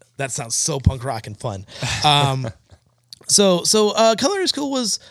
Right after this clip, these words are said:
Speaker 1: interesting. They take anyone's money, uh,
Speaker 2: <laughs>
Speaker 1: and you have to, you get what you put into it. So there's a lot of people just early on that's like, "Oh man, why do we gotta learn all this, like, like, science stuff?" You're not, you know, just, like, you have to take a bunch of classes before you even pick up a knife. Like,
Speaker 2: Yeah.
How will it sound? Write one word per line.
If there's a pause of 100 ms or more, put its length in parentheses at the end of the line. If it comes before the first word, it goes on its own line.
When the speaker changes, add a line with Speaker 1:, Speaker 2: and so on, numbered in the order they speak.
(400)
Speaker 1:
interesting. (160)
They
take
anyone's
money, (400)
uh, (160)
Speaker 2:
<laughs>
Speaker 1:
and
you
have (160)
to, (280)
you
get
what
you
put
into
it. (120)
So
there's
a
lot
of
people
just
early
on
that's
like, (400)
"Oh
man,
why
do
we
gotta
learn
all
this,
like, (420)
like,
science
stuff?"
You're
not,
you
know,
just,
like, (300)
you
have
to
take
a
bunch
of
classes
before
you
even
pick
up
a
knife.
Like,
Speaker 2:
Yeah.